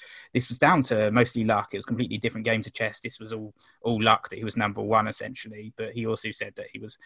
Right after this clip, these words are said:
an optimist as well as an optimist, um, due to his love of the underlying data. So proves there is a skillful element, of course, there. And I think, you know, one in five seasons might go a little bit bad for managers, but I'd,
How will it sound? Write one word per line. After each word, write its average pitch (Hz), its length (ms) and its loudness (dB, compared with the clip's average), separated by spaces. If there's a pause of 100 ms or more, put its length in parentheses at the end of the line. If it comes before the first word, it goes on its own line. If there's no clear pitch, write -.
(180)
an 123 140 -2
optimist 107 800 -4
as 110 120 -10
well 110 140 -6
as 104 120 -8
an 113 80 -6
optimist, - 640 -8
um, 117 140 -4
due 131 120 -6
to 131 80 -10
his 147 140 -6
love 156 180 0
of 139 80 -10
the - 120 -8
underlying 156 560 -2
data. 127 440 -2
So 113 260 -4 (300)
proves 123 220 4
there 117 140 4
is 110 80 4
a 107 60 -4
skillful 104 520 -6
element, 107 300 -8
of - 100 -20
course, - 400 -10
there. 107 360 -6
And 107 100 -12
I 110 40 -10
think, - 400 -6 (600)
you 139 80 4
know, 107 200 4
one 131 220 6
in 110 80 2
five 107 260 4
seasons 110 400 -2
might 107 180 -2
go 110 80 -2
a 107 40 -2
little 104 140 -6
bit - 200 -12
bad 107 260 2
for - 100 -10
managers, 107 420 -4
but 101 140 -6
I'd, 127 160 0